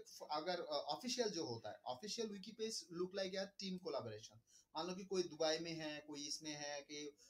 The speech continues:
कोई ऑस्ट्रेलिया में है, जैसे कि जो मल्टी एमएनसी कंपनीज जो होता है, उन लोगों का कंपनी का एक विकी पेज रहता है, so that कि आज क्या हुआ है, उसका क्या-क्या डिटेल्स है,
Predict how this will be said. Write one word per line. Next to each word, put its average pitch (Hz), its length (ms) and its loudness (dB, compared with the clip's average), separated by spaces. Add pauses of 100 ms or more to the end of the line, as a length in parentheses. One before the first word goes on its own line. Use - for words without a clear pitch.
(140)
कोई 156 200 4
ऑस्ट्रेलिया 160 420 4
में 151 120 0
है, 143 260 -2
जैसे 175 260 2
कि 202 160 -2
जो 175 180 2
मल्टी 165 520 0
एमएनसी 190 360 0
कंपनीज 170 480 -2
जो 135 140 -4
होता 110 280 -2
है, 165 120 -4 (260)
उन 185 120 -2
लोगों 247 220 4
का 262 120 0
कंपनी 226 500 2
का 254 100 -2
एक 208 140 2
विकी 180 220 -4
पेज - 340 -4
रहता 104 240 -6
है, - 80 -8 (280)
so 190 120 0
that 220 160 0
कि 247 140 -2
आज 180 320 8
क्या 196 220 4
हुआ 170 340 4
है, - 200 -6 (140)
उसका 160 260 0
क्या-क्या 185 440 4
डिटेल्स 180 480 2
है, 139 220 0